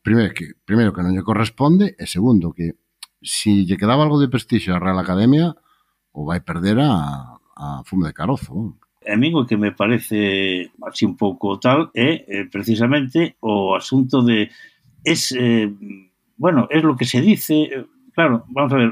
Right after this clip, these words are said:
Speaker 2: unha Real Academia que admite como es cro-, concreta, non? <laughs> Concreta, pois,
Speaker 1: Mm.
Speaker 2: claro, dice, bueno, eh, Sanjenjo e a-,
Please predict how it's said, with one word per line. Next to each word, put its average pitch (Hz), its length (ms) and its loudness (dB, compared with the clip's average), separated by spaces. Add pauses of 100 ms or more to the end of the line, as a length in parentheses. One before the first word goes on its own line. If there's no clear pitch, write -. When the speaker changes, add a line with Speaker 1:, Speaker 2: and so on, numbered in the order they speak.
Speaker 2:
unha 156 240 2
Real 160 160 4
Academia 147 560 2
que 110 160 -4
admite 135 560 0 (160)
como 135 160 2
es 127 200 -2 (360)
cro-, 123 400 2 (200)
concreta, 143 800 0 (120)
non? 139 380 0
<laughs> - 800 -12
Concreta, 135 640 0 (460)
pois, - 420 2
Speaker 1:
Mm. - 40 -20
Speaker 2:
claro, 151 240 4
dice, 110 200 0
bueno, 127 420 0
eh, 101 260 -4
Sanjenjo 185 960 0
e 110 800 6 (720)
a-, 113 180 -2